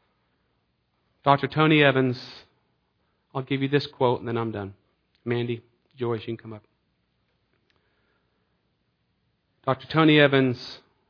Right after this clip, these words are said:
he said this. Some of you may want to write this down. You can come up to me afterwards. "Faith is acting like it is so, even when it is not so,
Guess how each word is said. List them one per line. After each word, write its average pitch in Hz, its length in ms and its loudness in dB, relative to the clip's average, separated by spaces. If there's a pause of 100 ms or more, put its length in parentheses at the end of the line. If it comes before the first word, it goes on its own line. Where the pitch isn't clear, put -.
(120)
he 135 140 -6
said 131 280 -6
this. 113 220 -4 (1800)
Some 160 180 -2
of 135 140 0
you 127 100 0
may 127 140 2
want 127 240 2
to 120 60 -2
write 123 260 -2
this 120 140 -6
down. 123 260 -2
You 113 80 -4
can 117 100 -16
come 123 160 -8
up 120 140 -8
to 127 80 -6
me 120 120 -4
afterwards. 113 540 -12 (1700)
"Faith 196 340 6 (2000)
is 156 160 2
acting 247 340 10
like 220 300 10
it 196 80 10
is 165 240 4
so, 151 480 4 (1300)
even 233 300 8
when 226 120 12
it 226 120 10
is 214 160 10
not 220 260 8
so, 107 360 -2